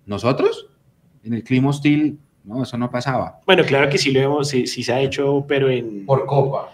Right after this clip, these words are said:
Speaker 2: No, no, no. Y no en, no, en clima hostil sí, no
Speaker 1: No,
Speaker 2: en
Speaker 1: en
Speaker 2: Barranca,
Speaker 1: sí,
Speaker 2: sino
Speaker 1: pero
Speaker 2: en Montería. En Montería sí hemos
Speaker 1: Montería,
Speaker 2: hecho cuatro goles.
Speaker 1: que hicimos tres la, la, el año pasado. Ganamos en Montería otra vez, que eso también es importante.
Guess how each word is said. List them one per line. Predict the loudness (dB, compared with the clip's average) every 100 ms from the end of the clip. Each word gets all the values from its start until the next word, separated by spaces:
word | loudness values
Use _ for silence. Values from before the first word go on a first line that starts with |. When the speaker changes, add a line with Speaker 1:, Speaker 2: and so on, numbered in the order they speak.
| _
Speaker 2:
No, | 6 8
no, |
no. | 8 4 0 -12 _ _
Y | 2
no | 4
en, | 6 4 2
no, | 0 2 2
en | 2 0 2
clima | 4 6
hostil | 4 2 -2
sí, | 0 0
no | 4 6
Speaker 1:
No, |
Speaker 2:
en | 6
Speaker 1:
en | 8
Speaker 2:
Barranca, | 8 6 6 4
Speaker 1:
sí, | 4 4
Speaker 2:
sino | 4 4
Speaker 1:
pero | 6
Speaker 2:
en | 4 4 0 -4 -8 -12
Montería. | -4 -4 -2 -2 -2
En | -4
Montería | -18 -12 -10 -8
sí | -6
hemos | -4
Speaker 1:
Montería, | 0 0 0
Speaker 2:
hecho | -4
cuatro | -14 -20
goles. | _ _ _ _ _ -20 _
Speaker 1:
que | -12
hicimos | -10 -6 -6 -8 -10
tres | -8 -6 -8 -16
la, | -16
la, | -16 -18
el | -18
año | -18 -14
pasado. | -12 -6 -6 -6 -12 -20 _ _ _ _ _ _ _ _ _ _
Ganamos | 4 6 4 2
en | 4
Montería | 4 2 0 2 0
otra | 0 -2 0
vez, | 2 0 -4 -14 _ _ _
que | -14
eso | -12
también | -8 -8 -6 -6
es | -8 -12 -12
importante. | -12 -10 -10 -2 -2 -2 -6 -10